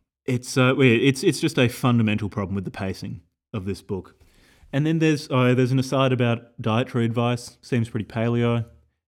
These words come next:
Did Mike Mark rib this too? I don't know. Still, even if he did, he did it better.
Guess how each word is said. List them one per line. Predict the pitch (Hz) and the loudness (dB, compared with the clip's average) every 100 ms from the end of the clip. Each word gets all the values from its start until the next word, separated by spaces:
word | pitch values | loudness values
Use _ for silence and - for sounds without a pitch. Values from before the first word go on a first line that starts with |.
| - | -4
Did | 117 | 0
Mike | 113 117 120 | 2 0 0
Mark | 113 110 | -2 -2
rib | 127 110 | -2 -2
this | 107 | -6
too? | - 117 113 | -4 -2 -2
I | 120 | -2
don't | 107 | -4
know. | 101 107 110 | -2 -2 -4
Still, | - 113 107 101 - | -6 -6 -6 -8 -8
even | 104 98 | -6 -6
if | |
he | 101 | -4
did, | 107 104 101 _ | -4 -4 -8 _
he | - | -10
did | 107 107 | -6 -6
it | - | -2
better. | 110 110 | 0 0